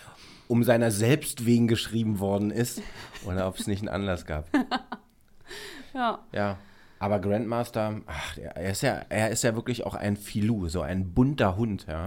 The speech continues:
Speaker 2: Ja.
Speaker 1: Und es macht doch Spaß. Also man, es, die Gemeinheiten, die er so ausstreut, die haben ja auch immer so was latent Naives, also in
Speaker 2: Ja.
Speaker 1: meinen Augen. So was, man kann ausrechnen, was passiert und es passiert. Und das macht mir Spaß beim Zuschauen.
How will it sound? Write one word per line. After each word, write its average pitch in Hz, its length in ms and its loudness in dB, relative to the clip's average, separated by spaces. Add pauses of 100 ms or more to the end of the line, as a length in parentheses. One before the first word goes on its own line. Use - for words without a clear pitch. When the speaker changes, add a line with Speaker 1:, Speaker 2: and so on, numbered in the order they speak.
Speaker 2:
Ja. 214 200 -2 (220)
Speaker 1:
Und 90 120 -6
es 90 120 -6
macht 95 180 -2
doch 123 80 -4
Spaß. - 460 2
Also 95 180 0
man, 107 260 2
es, - 300 -6
die 95 480 -8
Gemeinheiten, 120 640 4
die 107 100 0
er 113 180 6
so 104 100 2
ausstreut, 117 680 0 (320)
die 107 100 2
haben 123 140 2
ja 131 80 0
auch 123 80 0
immer 143 220 0
so 135 100 0
was 131 180 -2
latent 135 480 -2
Naives, 131 720 -2
also 90 200 0
in 80 100 0
Speaker 2:
Ja. 90 60 2
Speaker 1:
meinen 98 260 2
Augen. 85 380 -2 (340)
So 98 160 -2
was, 98 260 0 (1600)
man 107 260 0
kann 165 300 4 (100)
ausrechnen, 131 680 4
was 113 180 -2
passiert 190 500 2
und 120 140 0
es 120 120 -2
passiert. - 640 -2
Und 95 160 -4
das 107 160 0
macht 143 300 -2 (260)
mir 123 400 2
Spaß 90 500 -4
beim 85 240 -6
Zuschauen. 80 540 -8